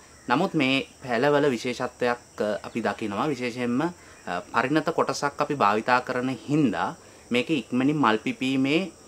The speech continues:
ප්‍රවණතාවයක් පෙන්වනවා. ඉතින් ඒ නිසා ගොවි මහත්තු විශේෂයෙන් සැලකිලිමත් වෙන්න ඕනේ මේ ක්‍රමය අනුගමනය කරනවා නම්. මුලින් විශේෂයෙන්ම දවස් තිහක් පමණ මාසයකට කලින් පිපෙන සියලුම මල් ඉවත් කරන්න ඕනි සාර්ථක වගාවක් ලබා ගන්න. මේ ක්‍රමයෙන්,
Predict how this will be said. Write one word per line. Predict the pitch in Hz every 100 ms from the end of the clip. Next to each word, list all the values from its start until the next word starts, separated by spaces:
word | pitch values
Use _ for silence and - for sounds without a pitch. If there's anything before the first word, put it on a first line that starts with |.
| -
ප්‍රවණතාවයක් | 127 113 110 98 104 131 -
පෙන්වනවා. | 110 87 - - - -
ඉතින් | - 170
ඒ | 160
නිසා | 165 160 175 170 - -
ගොවි | 139 135
මහත්තු | 135 135 139
විශේෂයෙන් | 123 165 180 185
සැලකිලිමත් | 147 117 113 110 104 -
වෙන්න | 107
ඕනේ | 110 113
මේ | 113
ක්‍රමය | 110 107 107
අනුගමනය | 101 98 98 98
කරනවා | 98 95 95 92
නම්. | 95 117 175 - - - - - -
මුලින් | 113 120 139 165 151
විශේෂයෙන්ම | 120 127 131 120
දවස් | 107 120 139 - - -
තිහක් | - 156 185 -
පමණ | - 107 98
මාසයකට | 110 120 - 139 139 151 160
කලින් | - 165 190
පිපෙන | - 143 92 107 151 - -
සියලුම | - 131 131 131 131
මල් | 113 131 170 - -
ඉවත් | 117 117 -
කරන්න | 113 107 104
ඕනි | 101 110 165 - - -
සාර්ථක | - 113 110 110
වගාවක් | 110 95 90 98 -
ලබා | 147 151 104
ගන්න. | - - - - - -
මේ | 190 160
ක්‍රමයෙන්, | - 185 180 180